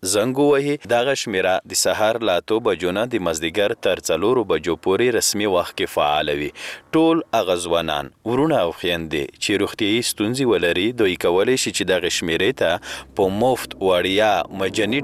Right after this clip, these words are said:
ډول باندې ټلیفون وکړي. پیغلو ته متخصصه میرمن ځواب ورکوي، ژڼیو ته متخصص ډاکټر د هغوی په اړه، اه،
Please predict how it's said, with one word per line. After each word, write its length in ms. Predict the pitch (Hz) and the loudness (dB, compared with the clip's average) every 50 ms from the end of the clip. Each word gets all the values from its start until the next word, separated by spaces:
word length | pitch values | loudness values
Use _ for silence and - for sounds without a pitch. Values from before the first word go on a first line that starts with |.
| 131 113 | 2 2
ډول 260 | 95 90 87 90 87 82 | 4 4 2 2 0 0
باندې 320 | 90 87 87 87 80 90 82 - - - | 0 0 -2 -2 -2 -2 -4 -2 -4 -4
ټلیفون 480 | - 87 87 85 - - 120 123 135 139 | -4 -2 -2 -4 -2 0 0 2 2 2
وکړي. 320 | 143 139 - 127 104 90 85 - - - - - - - | 0 0 0 -2 -2 -2 -2 -6 -10 -12 -12 -12 -2 0
پیغلو 380 | 131 139 147 143 139 123 104 - - 90 | 2 2 4 2 2 0 0 0 0 0
ته 40 | 76 - _ - 104 104 | 0 -2 _ -6 -6 -2
متخصصه 680 | - 104 95 - 107 95 - - 131 127 - 120 - - - 101 | -2 -2 0 0 -2 0 0 0 0 0 0 -2 -2 -2 -2 -2
میرمن 340 | 98 87 87 95 107 123 113 131 | 0 0 0 0 0 0 0 2
ځواب 280 | 123 123 127 131 135 135 | 2 4 2 2 2 0
ورکوي، 420 | 139 135 127 - 139 131 131 135 139 - | 0 0 0 -2 -2 0 0 -2 -4 -4
ژڼیو 420 | 98 101 110 127 139 156 143 117 98 - 95 | -6 -4 -2 -2 0 0 0 -2 0 -2 -4
ته 280 | 78 - _ _ 101 | -4 -4 _ _ -8
متخصص 580 | 101 - 101 92 - 104 95 - - 131 - - - | -4 -2 -4 -2 0 0 0 0 0 0 0 -2 -4
ډاکټر 560 | - 101 98 85 - - - 139 147 160 151 - 101 | -4 -2 -2 -2 0 0 2 2 2 2 0 -2 -2
د 160 | 107 101 95 | 0 2 2
هغوی 260 | 90 101 110 113 113 - - | 4 4 2 2 2 2 2
په 100 | 113 113 | 2 4
اړه، 140 | 110 113 120 139 | 2 2 0 -2
اه، 460 | - - - - - - - 87 87 | -4 -10 -16 -18 -8 -4 -2 -2 -2